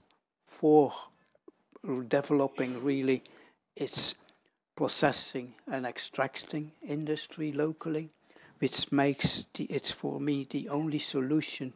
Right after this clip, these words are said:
to, for a landlocked country to develop its economy and to get linked through, for instance, this middle corridor railway systems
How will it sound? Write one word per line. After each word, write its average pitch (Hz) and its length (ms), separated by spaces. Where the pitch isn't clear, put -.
to, 131 220
for 127 280
a 120 40
landlocked 139 640
country 131 600
to 143 160
develop 139 640
its - 180
economy 127 680
and 131 300
to 165 80
get - 320
linked - 540
through, 143 300
for - 240
instance, 127 460
this - 280
middle 143 220
corridor 135 580
railway 127 480
systems - 680